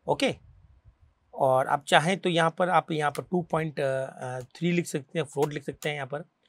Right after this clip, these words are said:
तो फ्लोट प्रिंट हो जाएगा। इसको मैं साइड में ले जाता हूँ यार, ठीक है। आप यहाँ पर स्ट्रिंग लिख सकते हैं जैसे कि हेलो, ठीक है। आप कोई भी ऑब्जेक्ट लिख सकते हैं यहाँ पर दोस्तों, यहाँ पर कोई दिक्कत नहीं आएगी। और आप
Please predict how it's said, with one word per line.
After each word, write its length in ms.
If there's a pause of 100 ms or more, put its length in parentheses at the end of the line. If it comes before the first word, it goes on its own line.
(160)
तो 80
फ्लोट 300
प्रिंट 200
हो 60
जाएगा। 320 (120)
इसको 200
मैं 40
साइड 180
में 80
ले 60
जाता 180
हूँ 80
यार, 100 (500)
ठीक 180
है। 80 (1000)
आप 220
यहाँ 160
पर 160
स्ट्रिंग 300
लिख 120
सकते 300
हैं 180 (160)
जैसे 220
कि 140 (380)
हेलो, 380 (1120)
ठीक 200
है। 80
आप 280 (160)
कोई 140
भी 80
ऑब्जेक्ट 280
लिख 100
सकते 220
हैं 20
यहाँ 100
पर 100
दोस्तों, 300
यहाँ 140
पर 100
कोई 160
दिक्कत 320
नहीं 140
आएगी। 320 (480)
और 200
आप 280